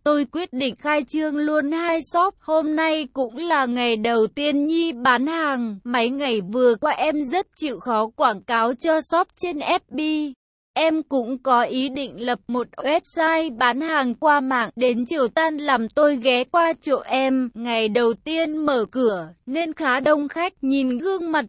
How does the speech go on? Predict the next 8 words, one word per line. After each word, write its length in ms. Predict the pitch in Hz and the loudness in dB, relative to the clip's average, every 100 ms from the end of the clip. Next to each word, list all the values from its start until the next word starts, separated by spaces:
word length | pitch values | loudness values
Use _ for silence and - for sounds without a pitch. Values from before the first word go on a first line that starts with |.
| - | -6
rạng 340 | 220 277 214 | -2 -2 -2
rỡ 260 | 196 254 233 | -2 -2 -2
của 120 | - 233 | 0 0
em 280 | - 302 302 | 2 -2 -2
tôi 320 | 311 311 302 | 0 2 2
vui 320 | 240 320 320 | -2 -4 -2
lắm, 440 | 302 269 240 262 320 | 2 2 4 0 -2
và 200 | 247 254 | 0 0